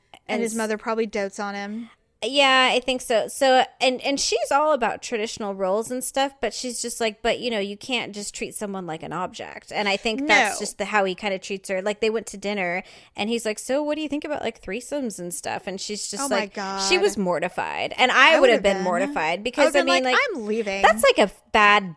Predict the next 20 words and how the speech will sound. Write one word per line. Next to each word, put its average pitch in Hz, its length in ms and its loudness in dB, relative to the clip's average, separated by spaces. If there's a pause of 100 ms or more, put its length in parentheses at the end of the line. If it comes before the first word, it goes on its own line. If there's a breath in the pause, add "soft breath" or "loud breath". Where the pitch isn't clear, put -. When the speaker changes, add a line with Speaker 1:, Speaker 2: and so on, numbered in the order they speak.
Speaker 1:
date, 180 600 -4
you 214 120 -2
know? 202 200 2
That's 262 300 2
not 320 180 0
supposedly 233 640 0
someone 196 360 -4
who's 190 200 -6
supposed 190 220 -8
to - 40 -14
be, 190 120 -6
like, 170 200 -6
your 156 140 -12
husband 165 560 -8
now. 135 500 -4
Like, 180 480 -4
that's - 300 -10
just 240 260 -8
Speaker 2:
Yeah, 247 180 0
have 311 220 -4